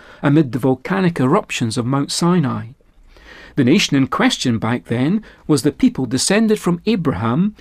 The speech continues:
through Isaac and Jacob, known thereafter as Israelites. They were called to reflect the holiness of the God who identified them there as being his people.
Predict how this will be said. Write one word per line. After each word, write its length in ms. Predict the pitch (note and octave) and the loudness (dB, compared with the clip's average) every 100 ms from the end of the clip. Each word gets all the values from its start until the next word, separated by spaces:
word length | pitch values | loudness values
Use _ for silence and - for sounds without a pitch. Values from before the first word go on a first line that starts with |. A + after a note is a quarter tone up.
| - - | -20 -2
through 180 | F3 - | 0 2
Isaac 440 | D3 E3+ E3+ E3+ | 4 4 2 0
and 140 | E3+ E3+ | 0 0
Jacob, 480 | B3 B3 A#2 F2+ - _ - _ _ | 0 0 -2 -8 -12 _ -20 _ _
known 320 | A2+ C#3 E3 D3+ | 2 4 6 4
thereafter 720 | C#3 F3+ A3+ - A#2 D3 E3+ - | 2 2 -2 -4 -6 -6 -6 -2
as 160 | E3+ | -2
Israelites. 880 | - B3+ F3 C#3+ A#2 G#2+ - - - - - - - - | 0 -2 2 0 0 -4 -8 -14 -14 -16 -20 -20 -20 0
They 140 | D4+ | 2
were 160 | D#4 E3+ | 4 2
called 500 | - - C3+ E3 F3 | -2 -2 2 2 0
to 100 | C#3 | -2
reflect 460 | C3+ - D#3 - | -4 -2 -2 -2
the 120 | C#3 B2+ | -4 -4
holiness 640 | - A3 G#3+ A3 B3+ - | 0 2 2 0 -2 -4
of 120 | C3 | -6
the 100 | B2 | -4
God 460 | G#2 B2+ C#3+ F#3+ - - - - | -2 0 2 0 -2 -14 -20 -2
who 120 | C#3+ | 0
identified 720 | C3 F3 C#4+ C4+ - G3+ G3 | 2 2 2 2 -2 0 2
them 200 | F3 E3+ | 2 2
there 280 | C3 B2 D#3+ | 2 0 0
as 120 | D#3 | 0
being 260 | A#2+ D#3+ D#3+ | 2 2 4
his 220 | C#3 F#3 | 2 0
people. 460 | - C4 - D3 | 2 0 2 -2